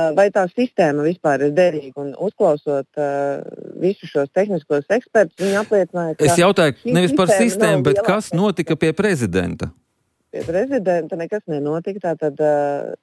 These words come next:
Speaker 1: v-, tātad, ā, ministra Bērziņa, es jau sazinājos, ā, uzreiz naktī, vēlēšana naktī, un ministrei bija uzdevums arī tikt skaidrībā, kas notiek ar sistēmām.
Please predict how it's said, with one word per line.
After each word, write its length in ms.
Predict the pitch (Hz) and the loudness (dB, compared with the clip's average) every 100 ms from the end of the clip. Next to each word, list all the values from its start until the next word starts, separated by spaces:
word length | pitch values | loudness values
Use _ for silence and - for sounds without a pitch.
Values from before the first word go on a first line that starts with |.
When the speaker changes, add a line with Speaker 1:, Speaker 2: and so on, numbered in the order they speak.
| - | -14
Speaker 1:
v-, 280 | - 147 143 156 147 | -10 -2 2 4 4
tātad, 400 | 156 147 147 151 | 2 2 0 2
ā, 160 | 147 147 | 2 2
ministra 420 | 170 240 190 - 143 | 0 0 -2 -4 2
Bērziņa, 520 | 147 165 190 220 170 | 4 4 0 -2 -2
es 100 | 160 | -4
jau 80 | 143 | -4
sazinājos, 800 | - 202 220 202 165 151 147 143 - _ _ _ _ _ | -2 0 2 2 2 2 0 -4 -10 _ _ _ _ _
ā, 100 | 147 147 147 | 0 0 0
uzreiz 560 | - 180 165 175 202 196 | 0 2 4 4 4 0
naktī, 380 | 156 156 - 220 190 | -4 -4 0 0 2
vēlēšana 540 | 190 214 170 165 147 | 2 2 -2 -4 -4
naktī, 380 | 147 151 - 240 | -4 -6 -4 -2
un 140 | 220 156 | -2 -2
ministrei 460 | 180 220 - 165 151 | 0 -2 0 -2 0
bija 240 | 190 175 | 0 0
uzdevums 480 | 165 170 214 247 233 | -2 2 2 0 -4
arī 220 | 165 160 | -2 -2
tikt 240 | 151 185 _ | -2 -6 _
skaidrībā, 540 | 160 165 220 247 185 | 0 2 2 2 0
kas 160 | 156 202 | -2 -4
notiek 320 | 196 196 180 170 | -4 -2 -2 -2
ar 60 | 151 | 0
sistēmām. 560 | 170 - 147 135 131 | -2 2 0 0 -4